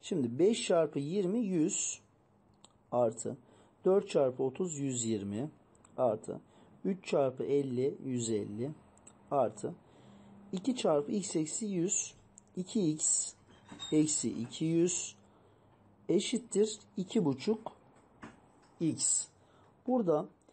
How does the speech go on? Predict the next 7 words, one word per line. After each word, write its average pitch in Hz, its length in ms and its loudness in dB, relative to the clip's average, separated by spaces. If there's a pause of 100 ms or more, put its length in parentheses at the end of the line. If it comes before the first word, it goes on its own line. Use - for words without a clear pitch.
(300)
e, 123 640 2
iki 196 200 -2
yüz 202 220 4
yirmi, 175 260 2
üç 214 420 -2
yüz 185 220 0
yetmiş 165 920 0